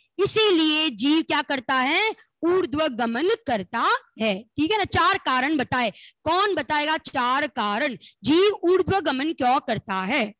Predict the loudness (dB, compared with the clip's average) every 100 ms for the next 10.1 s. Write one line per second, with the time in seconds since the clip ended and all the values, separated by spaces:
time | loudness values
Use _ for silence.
0 | -8 -2 -2 -4 _ _ _ _ _ _
1 | _ _ _ _ -8 -6 -4 -6 -10 -16
2 | _ -6 0 4 6 6 6 4 4 4
3 | 4 6 6 6 4 2 -2 -4 _ _
4 | -4 2 2 2 2 2 0 2 2 2
5 | 2 -2 -4 -6 -6 -4 -2 0 0 0
6 | -2 -4 -4 -4 -4 -4 -4 -4 -4 -6
7 | -4 -2 -4 -6 -6 -4 -4 -6 _ _
8 | _ _ _ _ _ _ _ _ _ -2
9 | 4 4 4 2 -2 0 2 2 2 -2
10 | -4